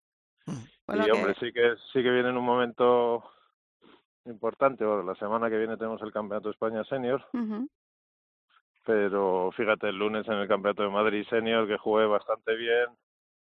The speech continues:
Speaker 3: pues tuve muy mala suerte y acá hice el par. Pues es que el golf, es que, es que es así. Aquí estoy ahora mismo, con un frío que te mueres entrenando.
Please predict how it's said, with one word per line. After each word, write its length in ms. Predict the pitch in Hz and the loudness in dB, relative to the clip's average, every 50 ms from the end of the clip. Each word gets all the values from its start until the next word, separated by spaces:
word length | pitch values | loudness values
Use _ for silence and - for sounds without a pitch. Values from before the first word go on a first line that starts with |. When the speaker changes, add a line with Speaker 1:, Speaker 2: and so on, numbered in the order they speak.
| _ _ _ _ _ | _ _ _ _ _
Speaker 3:
pues 140 | - 107 - | -14 -14 -8
tuve 220 | - 113 107 104 104 | -4 -2 -2 -2 -2
muy 160 | 104 104 104 | -2 -4 -4
mala 240 | 101 101 98 95 92 | -2 0 0 0 0
suerte 420 | - - 110 104 101 - 117 113 | 2 2 2 2 2 2 2 2
y 60 | 110 101 | 4 2
acá 280 | 95 90 87 80 98 | 2 0 -2 -2 -2
hice 180 | 95 87 - 101 | -4 -6 -6 -8
el 100 | 90 85 | -8 -2
par. 320 | - - 110 101 85 73 - - _ _ _ _ _ _ _ _ _ _ _ _ _ _ _ _ _ _ _ _ _ _ _ | 2 4 4 4 4 2 -4 -14 _ _ _ _ _ _ _ _ _ _ _ _ _ _ _ _ _ _ _ _ _ _ _
Pues 180 | - 82 85 - - | -8 -8 -8 -6 -8
es 100 | 107 - | -8 -4
que 100 | - 107 | -2 -2
el 80 | 95 | 0
golf, 220 | 90 98 104 92 - - - - - - _ _ _ _ - | 2 2 2 2 0 -6 -16 -20 -20 -20 _ _ _ _ -18
es 120 | 95 - - - | -18 -18 -8 -4
que, 600 | - 101 98 95 95 92 90 90 92 92 90 87 - - - 110 | 0 2 2 4 4 2 2 4 2 2 2 0 -4 -8 -10 -10
es 80 | 107 - | -6 -4
que 80 | - | -4
es 60 | 107 90 | -2 -2
así. 200 | - - - 117 104 - - - - | -4 0 0 0 0 0 -4 -6 -4
Aquí 220 | 110 101 92 123 | -4 0 0 0
estoy 180 | 120 - 139 123 | 0 2 2 4
ahora 140 | 117 110 107 | 4 6 4
mismo, 300 | 110 123 123 113 104 85 _ _ _ _ _ _ _ _ | 4 2 -2 -6 -10 -12 _ _ _ _ _ _ _ _
con 120 | - 117 120 | -8 -6 -4
un 120 | 127 123 | -4 -4
frío 260 | - - 127 131 123 120 | -4 0 2 4 6 6
que 80 | 120 | 4
te 100 | 110 120 | 4 2
mueres 300 | 120 123 131 131 127 123 120 | 2 2 2 0 0 -2 -4
entrenando. 580 | 117 110 113 104 117 127 127 117 110 107 - | -4 -4 -4 -2 0 -2 -2 -2 -4 -4 -6